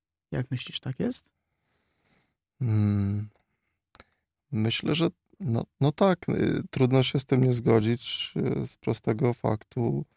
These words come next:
Speaker 2: że, y, no, jesteśmy jednak tym dwojgiem ludzi, tak? Dwojgiem tak naprawdę różnych ludzi.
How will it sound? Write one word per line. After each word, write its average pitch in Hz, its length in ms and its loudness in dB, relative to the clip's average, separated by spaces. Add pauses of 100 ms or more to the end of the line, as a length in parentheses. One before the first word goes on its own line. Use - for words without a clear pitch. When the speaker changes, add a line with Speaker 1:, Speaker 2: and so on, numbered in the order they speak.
(480)
Speaker 2:
że, 143 160 -2
y, - 60 0 (500)
no, 131 240 0
jesteśmy 135 720 2
jednak 127 420 2
tym 127 180 6
dwojgiem 147 560 6
ludzi, 117 400 2
tak? 127 460 -4
Dwojgiem 147 760 2
tak 127 180 -4
naprawdę 127 580 2 (140)
różnych 120 540 2
ludzi. 127 340 -2